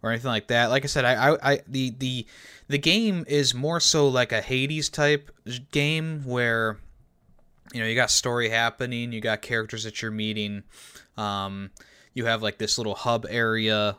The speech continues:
with all the different checkpoints to go into, and the combat does feel a lot like a Hades type game, uh, just, you know, like a top-down type game. I've been playing it with a controller. I know a lot of people would recommend playing it with a mouse and keyboard. I wasn't,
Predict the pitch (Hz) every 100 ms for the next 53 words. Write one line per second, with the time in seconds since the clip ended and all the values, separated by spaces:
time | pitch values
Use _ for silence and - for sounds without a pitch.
0 | - 107 95 107 107 107 107 104 101 87
1 | 117 110 - 110 104 - 110 107 101 110
2 | 107 - 113 107 107 - - 165 160 -
3 | 180 175 170 147 147 147 - 143 123 123
4 | 120 113 117 104 - 113 107 104 117 110
5 | 104 - 101 92 - 107 101 98 95 -
6 | - - - 101 92 101 - 107 95 98
7 | 101 113 98 - 95 - 92 85 123 110
8 | 101 - - - - - 190 220 233 214
9 | 220 208 185 170 175 151 123 - 131 143
10 | 165 175 - _ _ _ _ - 127 147
11 | 143 143 139 151 143 131 117 131 143 131
12 | - 135 127 110 110 101 92 107 117 -
13 | 92 - 196 190 180 170 - 143 165 151